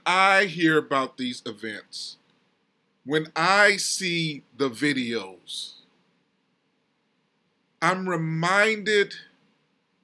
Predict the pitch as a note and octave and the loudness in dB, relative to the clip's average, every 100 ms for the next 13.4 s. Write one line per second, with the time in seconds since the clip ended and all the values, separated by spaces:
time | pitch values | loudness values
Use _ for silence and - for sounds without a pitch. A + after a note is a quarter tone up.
0 | _ D#3 D#3 F3 F3 D#3 F3 F3 E3 E3 | _ -2 0 -2 -4 -4 -2 -2 -2 0
1 | D#3 A#2 G#2+ _ _ _ _ _ _ _ | 0 -2 -8 _ _ _ _ _ _ _
2 | _ _ _ _ _ _ _ _ _ _ | _ _ _ _ _ _ _ _ _ _
3 | _ _ _ _ _ C#3+ D3 D#3 E3 E3+ | _ _ _ _ _ -4 0 0 0 -2
4 | D#3+ - F#3 E3+ D3+ C3 - D3+ C#3+ - | -4 -4 -4 -4 -4 -6 -6 -2 -2 -2
5 | - _ _ _ _ _ _ _ _ _ | -10 _ _ _ _ _ _ _ _ _
6 | _ _ _ _ A#2+ D3+ D#3 D#3 D3+ D3+ | _ _ _ _ -2 -2 2 2 2 0
7 | D3+ C#3+ B2+ B2+ G2+ _ _ _ _ _ | 0 0 -2 -8 -10 _ _ _ _ _
8 | _ _ _ _ _ _ _ _ _ _ | _ _ _ _ _ _ _ _ _ _
9 | _ _ _ _ _ _ - D#3+ F3+ F#3+ | _ _ _ _ _ _ -4 0 0 0
10 | F3+ D#3+ D#3+ G#3+ A3 G#3 F#3+ F3+ E3 D#3+ | 0 -2 -4 -4 -4 -4 -2 -2 0 -2
11 | C#3 B2+ - E3 C#3+ - - A#2+ B2 C#3 | -4 -10 -6 -2 -2 -4 -8 -10 -8 -8
12 | D#3+ D3+ C#3+ C#3+ C3 B2+ A#2+ - E3 D3 | -6 -6 -4 -4 -4 -6 -8 -8 -6 -6
13 | B2 - G2 | -6 -12 -14